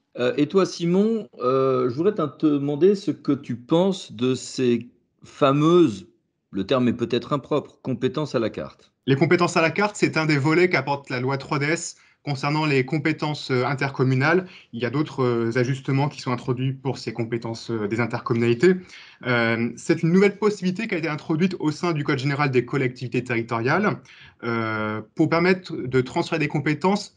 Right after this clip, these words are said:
Speaker 2: de façon partielle. Euh, cela est introduit en se fondant selon des critères objectifs,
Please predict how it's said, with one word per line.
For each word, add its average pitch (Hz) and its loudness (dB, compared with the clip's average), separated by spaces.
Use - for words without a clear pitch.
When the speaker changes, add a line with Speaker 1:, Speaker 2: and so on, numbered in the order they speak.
Speaker 2:
de 131 -2
façon 156 0
partielle. 135 -2
Euh, 110 -6
cela 147 2
est 143 0
introduit 147 2
en 120 2
se 131 -2
fondant 143 0
selon 127 -2
des 117 0
critères 135 0
objectifs, 151 0